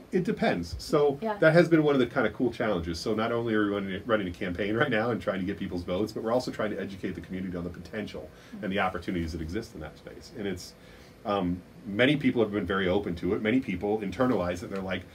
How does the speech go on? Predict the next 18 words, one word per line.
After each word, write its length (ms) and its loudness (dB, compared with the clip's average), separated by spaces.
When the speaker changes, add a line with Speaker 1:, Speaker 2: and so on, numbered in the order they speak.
Speaker 1:
"Well, 180 6
I 80 6
work 220 2
at 100 -2
State 260 -4
Farm 380 -4
or 100 -4
I 60 -4
work 200 -2
at 80 -10
Country 300 -6
Financial 520 -6
and 160 -4
we 80 -4
use 540 -4
electronic 540 -8
curriculum 360 -4
for 280 -6